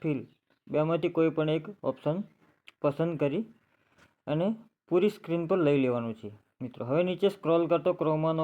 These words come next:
ઓપ્શન આવશે મિત્રો, એના પર ક્લિક કરી જે ગ્રીન કલર છે એને હટાવી દેવાનો છે મિત્રો અને ઇન્ટેન્સિટી પચાસ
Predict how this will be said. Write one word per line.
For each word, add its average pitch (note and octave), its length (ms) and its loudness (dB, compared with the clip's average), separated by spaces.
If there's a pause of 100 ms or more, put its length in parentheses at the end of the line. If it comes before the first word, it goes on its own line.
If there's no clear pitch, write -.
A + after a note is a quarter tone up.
ઓપ્શન D3+ 240 -4
આવશે D3 280 0
મિત્રો, D3 260 -2
એના C#3+ 180 0
પર D3 100 -4 (140)
ક્લિક D3+ 340 -2
કરી D3+ 200 -2 (560)
જે C#3+ 160 0 (1000)
ગ્રીન E3+ 320 2
કલર D#3+ 300 4
છે D#3+ 120 2
એને F3+ 120 0 (180)
હટાવી C3+ 400 2
દેવાનો A#2 280 -2
છે G#2+ 100 -10
મિત્રો - 200 -10 (760)
અને D#3+ 200 0
ઇન્ટેન્સિટી F3+ 600 -2
પચાસ D#3 300 2